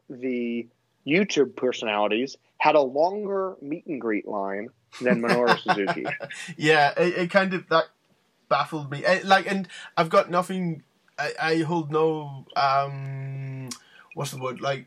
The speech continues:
Speaker 2: animosity or anything like that, but I'm just like, ah, like, how's that a thing? Like, I've got a wrestling podcast.
Speaker 1: How is
Speaker 2: Where's
Speaker 1: that
Speaker 2: my,
Speaker 1: a
Speaker 2: where's,
Speaker 1: thing?
Speaker 2: where's my line? You know what I mean? Like, I've interviewed Ahmed Johnson. Where's my fucking
Speaker 1: <laughs>
Speaker 2: You know what I mean? <laughs>
Speaker 1: But, no, no, no, no. But here's the thing.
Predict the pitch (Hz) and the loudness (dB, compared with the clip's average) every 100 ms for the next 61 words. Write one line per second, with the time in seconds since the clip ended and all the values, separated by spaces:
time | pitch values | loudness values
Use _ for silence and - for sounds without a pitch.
0 | - 156 156 160 170 151 151 139 135 131 | -10 -4 0 2 2 -2 -2 0 -2 -6
1 | 139 135 147 - 123 135 147 - 135 135 | -8 0 -2 0 -4 -4 -8 -8 -4 -4
2 | 135 - - 185 185 175 143 123 123 - | -6 -12 -8 -4 0 2 2 -2 -8 -4
3 | 151 151 - _ _ _ - 180 180 175 | -2 -2 -8 _ _ _ -2 -2 2 0
4 | 202 - 139 120 110 151 156 160 208 240 | 0 -6 -8 -8 -4 -2 0 0 0 -4
5 | 147 127 - 127 - 220 262 311 294 262 | -4 -8 -8 -2 2 4 6 4 2 2
6 | 196 208 170 - 233 233 220 330 349 330 | 4 4 2 -4 2 2 2 -6 -10 -8
7 | 214 190 214 170 214 170 139 127 131 160 | 0 2 2 2 2 2 0 -2 -10 -4
8 | 170 170 196 139 123 160 175 214 185 135 | -2 0 -2 -4 -2 0 0 0 -6 -8
9 | 139 139 131 123 156 202 151 120 147 160 | -4 -4 -4 -6 -6 -6 -8 -6 -8 -4
10 | 147 175 - - 147 139 117 120 - - | -4 -6 -10 -16 -14 -12 -14 -16 -14 -4
11 | 226 294 - 392 - 381 - 392 - - | 0 0 2 0 2 -2 -2 -6 -6 -8
12 | - - 190 180 196 190 139 - - - | -12 -4 4 4 6 2 0 0 2 4
13 | 269 277 269 - - 233 - 220 - 185 | 2 4 4 2 0 -2 -6 -14 2 6
14 | 170 - 147 165 165 160 143 113 110 156 | 6 2 0 4 4 4 2 -4 -6 -6
15 | 156 131 101 | -6 -10 -12